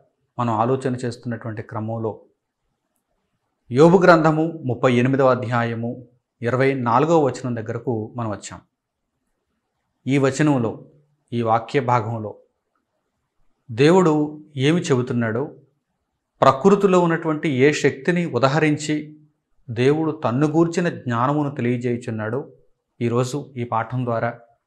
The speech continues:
మనమంతా దేవుని కృపను బట్టి నేర్చుకోబోతున్నాం. కనుక తడవు చేయకుండా దేవుని సంగతులను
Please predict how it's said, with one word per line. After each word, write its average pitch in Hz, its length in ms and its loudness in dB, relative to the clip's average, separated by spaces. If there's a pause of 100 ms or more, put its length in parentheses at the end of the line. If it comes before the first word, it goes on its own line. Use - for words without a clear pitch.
(580)
మనమంతా 117 460 -4
దేవుని 120 380 -4
కృపను 113 280 -8
బట్టి 113 500 -10 (100)
నేర్చుకోబోతున్నాం. 107 720 -12 (1400)
కనుక 120 240 -2 (200)
తడవు 131 240 0 (100)
చేయకుండా 123 460 -4 (1080)
దేవుని 170 340 6
సంగతులను 131 680 -2